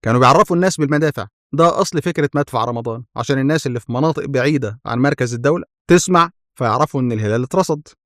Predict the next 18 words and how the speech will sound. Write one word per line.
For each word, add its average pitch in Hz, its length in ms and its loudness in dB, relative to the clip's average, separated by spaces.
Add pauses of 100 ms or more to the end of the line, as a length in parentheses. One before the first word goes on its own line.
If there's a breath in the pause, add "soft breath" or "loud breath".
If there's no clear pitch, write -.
(140)
يوم 131 160 6
هم 170 200 6
يضربوا 156 300 4
المدفع 170 320 2
اللي 151 120 0
عندهم 175 340 -2
فالناس 139 300 -4
اللي 165 160 -2
أبعد 156 220 -4
منهم 170 220 -2
يسمعوا، 156 360 -4
وهكذا. 160 340 -2 (220)
يعني 104 180 -2
النظام 196 260 8
ما 233 80 4
كانش 277 220 2
مثالي 185 400 2
برضه، 147 300 -4